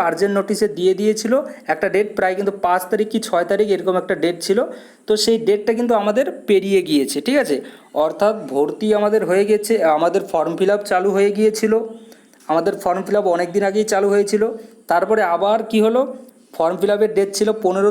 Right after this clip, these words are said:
তারিখ লাস্ট, সেই ডেটটাকে আবার বাড়িয়ে কিন্তু আমাদের একত্রিশে কিন্তু মে পর্যন্ত করা হয়েছে এবং একত্রিশে মে পর্যন্ত করার পরে আমাদের যে ডকুমেন্ট,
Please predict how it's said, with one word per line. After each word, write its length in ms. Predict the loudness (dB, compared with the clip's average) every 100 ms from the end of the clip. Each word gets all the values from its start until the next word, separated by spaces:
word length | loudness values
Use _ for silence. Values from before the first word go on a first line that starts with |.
| 0
তারিখ 200 | -2 0 0
লাস্ট, 240 | 0 0 -6 -16 -16 -2
সেই 140 | -2 0
ডেটটাকে 400 | -2 0 -2 0 0
আবার 200 | 0 0 0
বাড়িয়ে 240 | 0 2 0 0
কিন্তু 180 | 0 0
আমাদের 240 | 2 0 0 -4 -18 -10 -2 -2
একত্রিশে 560 | -4 -8 -2 0 0 0
কিন্তু 240 | 0 0 0 0
মে 100 | 0 0 0
পর্যন্ত 320 | 0 0 0 0
করা 140 | 0 2
হয়েছে 280 | 0 0 -2 -2 -12 -20 -14 -2
এবং 120 | 0 2 0
একত্রিশে 420 | -2 -4 -2 -2 2
মে 80 | 0 2
পর্যন্ত 280 | 0 0 -2 0 0
করার 240 | 0 0 0
পরে 160 | 0 0 -4 -18 -14 -4
আমাদের 240 | -2 0 0
যে 60 | 0 0
ডকুমেন্ট, 500 | -2 0 0 2 0